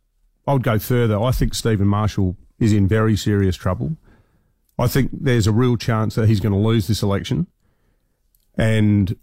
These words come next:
lose it outright. I think there's a, a, a strong chance that Labor will be elected with a majority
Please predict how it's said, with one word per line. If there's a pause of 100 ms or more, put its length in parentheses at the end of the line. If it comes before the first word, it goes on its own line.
(100)
lose
it
outright. (600)
I
think
there's
a, (220)
a, (920)
a
strong
chance (960)
that (100)
Labor
will
be
elected (100)
with
a
majority